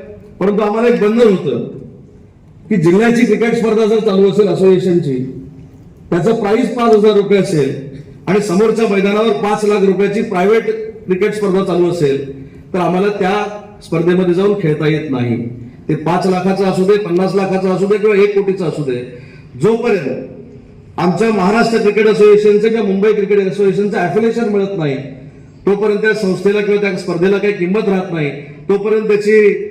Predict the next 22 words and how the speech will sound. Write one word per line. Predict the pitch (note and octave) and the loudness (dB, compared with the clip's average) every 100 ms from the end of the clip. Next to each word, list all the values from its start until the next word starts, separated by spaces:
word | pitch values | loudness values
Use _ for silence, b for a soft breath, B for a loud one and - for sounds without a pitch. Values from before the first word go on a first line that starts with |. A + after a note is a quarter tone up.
| - | -6
मेरिट | C#3+ G3 B3+ D#3 | 0 0 0 -2
शीट | A3+ - | -4 -2
तयार | F#3+ F#3 | -2 0
होत | F#3 F3+ | -2 -2
नाही | E3 C#3+ D3 - E3 | -4 -4 -6 -10 -6
आणि | F3+ | -2
तो | G3 | -2
जिल्ह्याला | D#3 E3+ G3 F#3 | 0 0 0 -2
खेळू | F3 F3+ | -2 -2
शकत | F3 E3+ F3+ | -2 -6 -8
नाही, | F#3+ G#3 | -4 -4
तो | G3+ F#3 E3+ - - C3+ | -2 -2 -2 -6 -10 -4
रणजीला | D#3+ F#3+ G#3 | 0 2 2
खेळू | F#3+ F#3 E3 | 0 0 -2
शकत | E3+ E3 D3+ | -4 -4 -2
नाही. | C#3+ C#3 - B - | -4 -4 -10 B -2
मला | F#3 | -2
कलाकारांना | F3+ F3 F#3+ F#3+ F#3 F3+ | -2 -4 -4 -4 -6 -6
एक | E3+ | -6
विनंती | D3+ D#3+ D#3 | -6 -6 -6
करायची | D3 C3+ B2 | -6 -6 -6
आहे | B2+ | -8